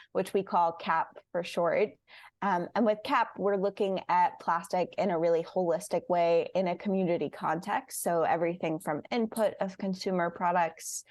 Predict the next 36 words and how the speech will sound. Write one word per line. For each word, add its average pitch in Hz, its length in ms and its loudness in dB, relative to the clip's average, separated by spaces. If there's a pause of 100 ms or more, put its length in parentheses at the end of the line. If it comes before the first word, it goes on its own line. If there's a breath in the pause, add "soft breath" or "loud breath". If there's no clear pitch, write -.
(240 loud breath)
how 196 200 0
those 175 220 2
products 170 400 0
are 165 100 -2
designed, 190 880 0 (280 loud breath)
the 180 80 -2
collection 202 640 0
of 190 160 -2
materials, 175 960 0 (160)
community 180 540 0
stakeholder 208 580 0
interviews, 170 800 0 (320 loud breath)
and 185 100 2
ultimately 175 840 2
leakage 196 380 2
of 170 140 -2
litter 160 300 2
into 170 300 0
the 160 140 0
environment. 143 640 0 (540 soft breath)
Um, 175 400 2 (300)
and 208 220 4
as 190 160 0
part 294 240 2
of 247 80 2
that, 175 260 4
so 226 120 2
while 165 200 2
we 240 140 2
were 226 140 2
conducting 190 500 -2
litter 240 260 0
surveys, 190 560 0
you 202 140 4
spoke 196 340 0
with 185 140 0